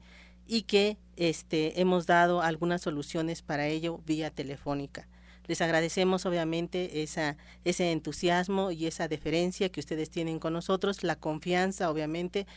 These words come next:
para que nosotros les demos una solución a la problemática que ustedes tienen. Por lo tanto, debido a ello, sí, vamos a, a seguir trabajando con este proceso de prevención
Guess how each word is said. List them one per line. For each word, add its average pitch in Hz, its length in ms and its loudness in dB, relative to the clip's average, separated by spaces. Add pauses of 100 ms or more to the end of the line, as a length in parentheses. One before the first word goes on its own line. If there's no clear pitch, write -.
(200)
para 156 160 2
que - 100 -4
nosotros 170 400 -2
les 160 220 -2
demos 175 360 -2 (220)
una 214 240 4
solución 165 560 -2
a 170 80 -4
la 147 80 -4
problemática 151 720 -4
que - 140 -10
ustedes 135 400 -8
tienen. 143 300 -4 (480)
Por 185 180 6
lo 180 100 4
tanto, 220 640 2
debido 180 480 2
a 185 100 2
ello, 185 420 0 (360)
sí, 190 420 0 (400)
vamos 233 420 6
a, 151 300 2
a 151 60 -4
seguir 180 460 2
trabajando 165 600 0
con 156 160 -2
este 175 160 -4
proceso 160 480 -4
de 160 100 -4
prevención 151 720 -4